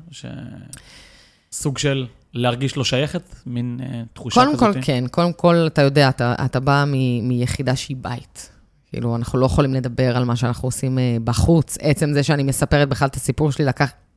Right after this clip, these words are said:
Speaker 2: זה היה מלחמות עם עצמי על מה אני עושה, מה אני לא נורמלית. אה, אין לי, כאילו, ה-, אני חושבת שלהגדיר את זה הכי טוב היה בעצם לי-, כאילו, להתנתק מהזהות שלי, להתנתק ממי שאני ולהשתיק את הקול שלי.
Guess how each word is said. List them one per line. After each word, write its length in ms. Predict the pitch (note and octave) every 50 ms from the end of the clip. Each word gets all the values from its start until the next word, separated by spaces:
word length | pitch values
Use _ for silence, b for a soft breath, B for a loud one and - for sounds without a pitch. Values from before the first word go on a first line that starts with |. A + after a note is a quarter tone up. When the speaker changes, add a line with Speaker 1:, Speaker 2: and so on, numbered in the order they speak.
| _ _
Speaker 2:
זה 120 | - C#3 D3
היה 120 | D#3+ F3+
מלחמות 440 | F3+ F3 D3+ - D#3+ D#3 E3+ E3+ -
עם 100 | F#3 D#3+
עצמי 320 | C3 - - E3 D#3+ D3+
על 140 | C#3 C3+ C3+
מה 200 | C3 C3+ A#2+ C#3
אני 100 | F3+ G3
עושה, 260 | F3 D3+ - - F3+
מה 100 | C#3+ B2
אני 120 | A#2 A#2 A#2
לא 100 | B2+ C3
נורמלית. 560 | C3+ C3 B2+ B2+ A#2+ A#2 A2 G#2+ - - - - A#2
אה, 40 | B2 A#2+ A#2 A#2 A#2 A#2 A#2 A#2 A#2 A2+ G#2+ B B B B B B B B B B B B _ _ _ _ _ _ _ _ _ -
אין 100 | F3 F3
לי, 80 | A3+ A3+ - - E3 C3+
כאילו, 320 | - - D3 C#3+ C#3 C#3+
ה-, 300 | C3+ C3 B2+ B2+ B2+ B2+ A#2+ - _ _ _ _ - - _ _ _ _ _ _ _ _ _ _ _ -
אני 140 | C3+ C3+
חושבת 180 | B2 - G3+ - - G3 D#3+ C3 G2+ - - - _ _ _ _ _ _ _ _ _ _ -
שלהגדיר 540 | C#3+ D3 C#3+ C#3 C#3 D3 C#3+ C3 G#3 G#3 F#3+
את 80 | G3 D3
זה 120 | F3 D#3+
הכי 200 | C3 - - D#3+
טוב 320 | - - F#3 G3+ G#3+ A3 A#3 -
היה 340 | - C3 C3 C#3 D3+ D#3 D3+
בעצם 540 | - D3 C#3 C#3 D#3 - - F3 E3+ E3 D3+ - -
לי-, 240 | - C3 C3 B2 G2 - _ _ _ _ _ _ _ _ _ _ _ _ _ _ _ _ _ _ _ _ _ _ _
כאילו, 260 | - - C#3 C3 C3
להתנתק 540 | C3+ C3+ B2+ - D#3 C#3+ C3 - F3+ - -
מהזהות 480 | F#3+ F3 D#3+ C#3 C3 C3+ B2+ D3+ F3 -
שלי, 200 | - E3 E3 D3
להתנתק 440 | C3 B2 - B2 A#2+ - D3+ D3+ -
ממי 300 | D3 B2+ B2 C3 D3 F3
שאני 340 | D3+ - - D#3+ D#3+ E3 E3+ D3
ולהשתיק 480 | C3 A#2 A2 A2 - - - D3 -
את 120 | D#3 - A2+
הקול 240 | - - C#3 C#3+
שלי. 260 | C#3 - - - C3+